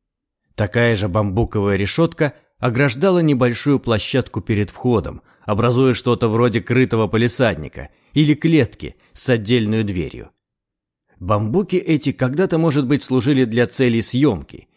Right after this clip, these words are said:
и на многих из них еще сохранились флажки. Эта маленькая усадебка показалась нам очень оригинальной и симпатичной. Около нее не было грязи,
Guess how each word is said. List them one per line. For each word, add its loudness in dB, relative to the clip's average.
и 0
на 2
многих 0
из -4
них 0
еще 2
сохранились -2
флажки. -8
Эта 0
маленькая 2
усадебка -4
показалась 0
нам 2
очень 2
оригинальной 2
и -4
симпатичной. -6
Около 2
нее 4
не 4
было 0
грязи, 0